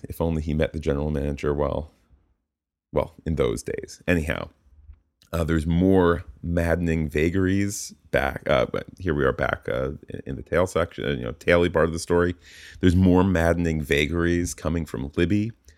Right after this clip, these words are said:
about having trust issues and avoiding the inland area because that's where they come from. Uh, this second season really is great, as I've said, but it's extremely drawn out with some of these shorter term mysteries.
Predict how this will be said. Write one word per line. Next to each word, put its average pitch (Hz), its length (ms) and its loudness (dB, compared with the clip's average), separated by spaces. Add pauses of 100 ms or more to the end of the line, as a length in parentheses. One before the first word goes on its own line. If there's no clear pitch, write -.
(320)
about 85 140 0
having 71 240 0
trust - 340 0
issues 82 520 -4
and - 100 -10
avoiding 82 440 2
the - 80 -8
inland 76 320 -4
area 76 360 0
because 67 560 -6 (300)
that's - 260 -12
where 71 220 0
they 69 240 -6
come 53 280 -8
from. - 380 -8 (920)
Uh, 80 280 4 (120)
this 107 160 0
second 113 300 0
season 87 300 0
really 76 200 -2
is - 100 -10
great, 78 480 0
as 78 140 -4
I've 67 160 -2
said, 82 280 2
but 69 120 -6
it's - 160 -14
extremely 107 1080 0 (180)
drawn 85 400 0
out 76 340 -4
with 71 100 -10
some 73 200 -4
of 69 60 -8
these 73 160 -4
shorter 73 340 -4
term 69 320 -4
mysteries. 60 640 -6